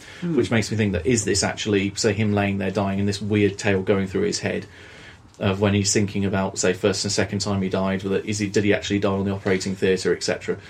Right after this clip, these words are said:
Speaker 1: Right.
Speaker 2: That again, it's a very, it's that ambiguity and that weirdness
Speaker 1: Yeah, I remember
Speaker 2: that
Speaker 1: it being
Speaker 2: comes
Speaker 1: a
Speaker 2: in
Speaker 1: bit
Speaker 2: there.
Speaker 1: ambiguous. I remember watching it and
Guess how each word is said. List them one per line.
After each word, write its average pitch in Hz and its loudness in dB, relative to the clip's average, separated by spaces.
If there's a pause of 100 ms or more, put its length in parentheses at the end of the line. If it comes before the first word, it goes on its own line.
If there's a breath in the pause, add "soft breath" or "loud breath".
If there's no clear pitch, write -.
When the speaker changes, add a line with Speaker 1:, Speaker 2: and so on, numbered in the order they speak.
(140)
Speaker 1:
Right. 131 -14
Speaker 2:
That 123 2
again, 117 2
it's 110 -2
a 117 -2
very, 123 0
it's - -2
that 123 0
ambiguity 110 0 (260)
and 104 -4
that 101 -6
weirdness 107 4
Speaker 1:
Yeah, 151 6
I - 6
remember 180 6
Speaker 2:
that 147 6
Speaker 1:
it 127 -8
being 143 6
Speaker 2:
comes 135 4
Speaker 1:
a - 0
Speaker 2:
in 107 -2
Speaker 1:
bit 135 2
Speaker 2:
there. - -2
Speaker 1:
ambiguous. 117 0
I 123 2
remember 120 2
watching 113 0
it 104 0
and 107 -6